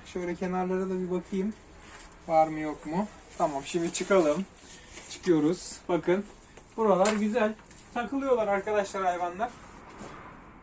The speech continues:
Bu yemlik boş. Yemler diğerinde. Şöyle gel anne, yemlerimizin, şey, yumurtalarımızın rengini bir görelim. Bakın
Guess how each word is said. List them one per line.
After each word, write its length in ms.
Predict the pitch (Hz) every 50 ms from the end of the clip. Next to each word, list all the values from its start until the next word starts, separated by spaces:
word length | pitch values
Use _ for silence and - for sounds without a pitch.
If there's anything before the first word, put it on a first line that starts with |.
| - - - - - -
Bu 80 | 202 220
yemlik 420 | 220 214 214 220 226 226 - -
boş. 340 | 226 220 254 240 - - -
Yemler 500 | 202 190 196 196 196 202 190 190 190 190 196
diğerinde. 500 | 196 180 170 151 147 147 147 170 226 240 - - - - - - - - - - - - - - - - - - - - - - - - -
Şöyle 200 | 185 175 175 185
gel 220 | 175 202 202 190
anne, 180 | 180 175 185 196
yemlerimizin, 640 | 185 175 175 175 175 180 180 185 185 180 170 185 208 - - - - -
şey, 120 | - 180 170
yumurtalarımızın 840 | 170 175 180 180 - - 190 180 180 175 175 180 175 180 196 190
rengini 400 | 180 180 180 185 185 185 185 170
bir 40 | 165
görelim. 400 | 165 180 180 175 175 170 175 190 226 - - - - - - - - - - - - - - - - - - - - - - 988 - - - - - - - - - - - - - - - - - - - - - - - - - - 960 988 - - - - - 988 988 960 932 960 960 1017 1017 - 960 988 988 - - 960 1017 1017 - - - - - - - - - - - - - -
Bakın 240 | 151 147 - 160